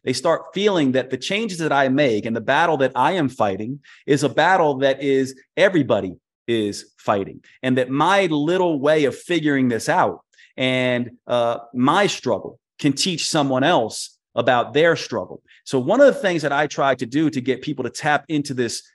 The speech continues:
purpose potential is to understand that we are each unique. I mean, think about it. So there's never been another Jade, there's never been a Kal-, another Kalia in the history of humanity, nor will there ever be again. It's the same for all of our patients.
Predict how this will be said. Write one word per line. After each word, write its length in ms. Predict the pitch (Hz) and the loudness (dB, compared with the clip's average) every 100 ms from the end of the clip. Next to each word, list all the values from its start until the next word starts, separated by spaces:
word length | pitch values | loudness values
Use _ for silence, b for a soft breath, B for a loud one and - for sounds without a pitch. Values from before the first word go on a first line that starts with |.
| _ - | _ -8
purpose 420 | - 196 139 - | -2 -2 -2 -6
potential 680 | - 123 165 165 - 85 - b b | -10 -6 0 0 -2 -10 -14 b b
is 140 | 135 131 | -4 -2
to 120 | 151 | -2
understand 720 | 190 214 - - 196 196 156 135 | -2 -2 -4 -4 -2 0 0 -2
that 200 | 131 135 | -4 -2
we 140 | 175 | 0
are 160 | 147 135 | 2 0
each 340 | 208 214 - | -4 -6 -8
unique. 500 | 139 143 170 208 110 | -6 -2 0 0 0
I 20 | 127 | 0
mean, 300 | 127 123 - _ | -2 -4 -16 _
think 160 | 214 202 | -2 2
about 240 | 139 110 | 2 0
it. 80 | 104 | -2
So 320 | 143 123 - - | -2 -2 -6 -2
there's 180 | 139 139 | 0 4
never 200 | 190 202 | 4 4
been 140 | 190 | 2
another 300 | 175 165 165 | 2 2 0
Jade, 320 | 131 135 139 | 0 2 2
there's 140 | 131 123 | 0 0
never 200 | 151 180 | 0 0
been 160 | 165 | 0
a 60 | 156 | -2
Kal-, 240 | - 143 135 | -4 -6 -2
another 260 | 139 135 | -2 0
Kalia 340 | 127 131 123 113 | 0 0 2 0
in 100 | 117 | -4
the 80 | |
history 360 | 110 226 - 196 | -2 -2 -2 -6
of 60 | 160 | -2
humanity, 460 | 165 202 143 107 | 0 2 0 -2
nor 280 | 113 160 226 | 0 4 4
will 100 | 214 | 4
there 140 | 185 - | 2 0
ever 240 | 147 143 | 0 0
be 100 | 131 | 0
again. 320 | 120 170 131 | 0 -2 -2
It's 160 | 123 - | -4 -8
the 80 | 139 | -6
same 300 | 190 214 214 | -4 -4 -2
for 120 | 175 | 0
all 180 | 151 147 | 2 2
of 80 | 123 | 2
our 120 | 117 | 0
patients. 520 | 196 226 - - | -2 -4 -6 -12